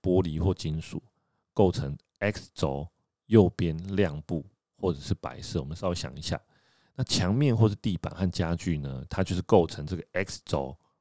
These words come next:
我们直方图 X 轴中间的这个中间调的像素。通常这个资讯量呢会比较多，就是比较在中间调性的地方，所以会形成一个峰值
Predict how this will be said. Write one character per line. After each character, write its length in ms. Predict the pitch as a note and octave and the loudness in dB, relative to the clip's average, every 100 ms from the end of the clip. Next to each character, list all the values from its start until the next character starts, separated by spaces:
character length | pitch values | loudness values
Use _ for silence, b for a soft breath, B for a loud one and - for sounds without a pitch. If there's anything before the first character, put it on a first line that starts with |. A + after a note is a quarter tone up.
| _ | _
我 60 | - | -6
们 100 | F2+ | -4
直 200 | - F2+ | -2 -2
方 200 | F2+ A2 | 2 2
图 120 | G2+ F2 | 2 0
X 180 | F#2 - | -4 -4
轴 200 | - D#2 | 0 0
中 260 | - F2+ F2+ | 2 0 0
间 260 | F2+ E2 | -2 -2
的 140 | D#2 D2 | -2 -4
这 140 | D#2 | -6
个 280 | D2 B1+ - _ _ | -6 -6 -10 _ _
中 280 | - G#2+ F#2+ | 4 6 6
间 200 | F#2+ F2 | 0 0
调 220 | F#2+ C#2 | 0 0
的 80 | C2 | -2
像 240 | - C#2 C#2+ | -6 -8 -10
素。 200 | - - b b b b b | -12 -12 b b b b b
通 120 | C3+ | 2
常 140 | C3+ G#2 | 4 6
这 60 | |
个 60 | B2 | 4
资 180 | - G#2+ | 2 0
讯 220 | G#2 G2 | 4 4
量 200 | F#2 D#2+ | 4 0
呢 320 | C#2+ C#2 C#2 - _ | -2 -4 -6 -10 _
会 260 | - A2+ | 2 2
比 80 | - | 4
较 80 | E2+ - | -2 -2
多， 280 | - B1+ D#2 | -4 -4 -6
就 120 | - F2+ | -4 0
是 140 | G2 | 0
比 140 | - | 0
较 100 | E2+ | -2
在 160 | F2+ F2+ | 0 0
中 300 | - E2+ E2 | 2 2 2
间 280 | E2+ E2 D#2+ - _ _ _ _ | 0 -2 -2 -8 _ _ _ _
调 180 | G2 D2+ | 0 0
性 160 | F2+ | -2
的 100 | C2 | -6
地 200 | - D2+ | -8 -8
方， 200 | C2 C2 - _ _ _ | -8 -12 -14 _ _ _
所 160 | - A2+ | 10 10
以 20 | |
会 140 | B2 | 10
形 200 | A2+ F#2+ | 8 4
成 160 | F#2 F#2 | 2 2
一 60 | |
个 80 | F2+ | 2
峰 380 | F2+ - F2 F#2 | 2 2 2 0
值 280 | - - | -6 -10